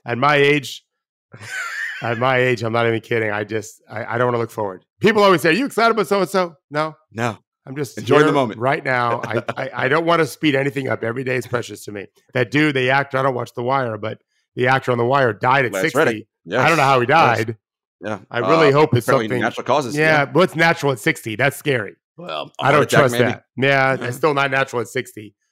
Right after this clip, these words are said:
Speaker 1: At fifty-eight, um, I'm not thinking about tomorrow. I just wanna focus on today. But in the back of my mind,
Speaker 2: <laughs>
Speaker 1: that
Speaker 2: You're like,
Speaker 1: I,
Speaker 2: "Ooh."
Speaker 1: I told my wife, and sh-, uh,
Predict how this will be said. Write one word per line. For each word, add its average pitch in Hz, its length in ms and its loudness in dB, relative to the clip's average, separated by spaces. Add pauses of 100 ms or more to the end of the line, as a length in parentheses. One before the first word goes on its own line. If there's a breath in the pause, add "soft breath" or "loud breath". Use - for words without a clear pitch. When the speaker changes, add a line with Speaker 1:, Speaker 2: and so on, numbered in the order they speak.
(320)
Speaker 1:
At 107 160 -16
fifty-eight, 196 560 0 (360)
um, 151 460 2 (160)
I'm 143 280 0
not 151 220 0
thinking 147 180 2
about 139 180 0
tomorrow. 185 340 4
I 160 120 2
just 131 120 -8
wanna 147 140 0
focus 139 240 0
on 135 100 -2
today. 131 240 -2
But 262 300 2
in 247 60 -8
the 240 80 -4
back 302 260 -4
of 233 60 -6
my 208 120 0
mind, 151 520 -2
Speaker 2:
<laughs> - 20 -20
Speaker 1:
that - 1000 0
Speaker 2:
You're 139 140 0
like, 135 320 2
Speaker 1:
I, - 20 -4
Speaker 2:
"Ooh." 440 200 -2 (100)
Speaker 1:
I - 60 4
told 220 220 4
my 190 120 4
wife, 165 360 2
and 127 140 -8
sh-, - 160 -20
uh, 123 280 -6